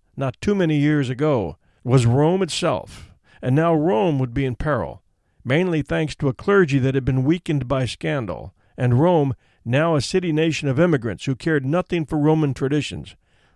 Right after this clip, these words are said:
lacked the will and the manpower to fight. Rome was indeed ripe for the taking, and Rome's army had been weakening rapidly,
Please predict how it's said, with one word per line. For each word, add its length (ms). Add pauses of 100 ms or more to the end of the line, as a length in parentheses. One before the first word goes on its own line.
lacked 420
the 100
will 340
and 160
the 60
manpower 580
to 120
fight. 340 (840)
Rome 520
was 180
indeed 540
ripe 340
for 160
the 100
taking, 520 (720)
and 160
Rome's 340
army 300
had 160
been 240
weakening 480
rapidly, 560